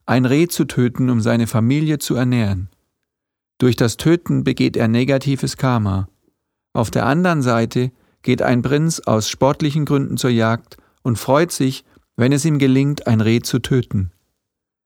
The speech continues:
In beiden Situationen wurde ein Reh getötet. Einer tötet wegen der Nahrung und der andere aus Vergnügen.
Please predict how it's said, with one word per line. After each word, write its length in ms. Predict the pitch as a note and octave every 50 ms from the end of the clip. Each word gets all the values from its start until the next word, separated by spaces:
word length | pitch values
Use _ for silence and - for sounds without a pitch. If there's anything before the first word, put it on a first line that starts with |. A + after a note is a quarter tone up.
| _ -
In 180 | - A#2 A2+ G2+
beiden 360 | A#2+ A2+ A#2+ C3+ - F3 D#3
Situationen 760 | D3+ D#3+ D#3+ E3 D#3+ D#3 - - E3+ E3+ F3+ E3 C#3 A#2+ A2+
wurde 220 | A2 A2+ A2+ A#2
ein 120 | A2 A#2+ A2+
Reh 200 | A2 A#2 B2 A#2+
getötet. 640 | C3 B2+ - - D#3+ C#3 A2+ - - B2+ - - _ _ _ _ _ _ _ _ _ _ _ _ _ -
Einer 380 | - A2 A2+ B2 C3+ D3+ D#3+
tötet 420 | - - D#3+ D#3+ D#3+ - E3 E3 E3+
wegen 220 | C#3 C#3 C3+ C#3
der 120 | C3+ C#3 C3+
Nahrung 560 | B2+ A#2+ A2 A2 A2 A2 A#2 A#2+ A#2+ B2 B2 _ _ _ _ _ _ _ -
und 140 | - A2+ G#2+
der 140 | A2 G2
andere 540 | G2+ A#2 A#2+ C3 C3+ C#3+ C3+ C3+ C#3 C#3 - _
aus 200 | - B2+ B2 -
Vergnügen. 640 | - - B2 - - B2+ B2 A#2 G#2 G2 F2+ F#2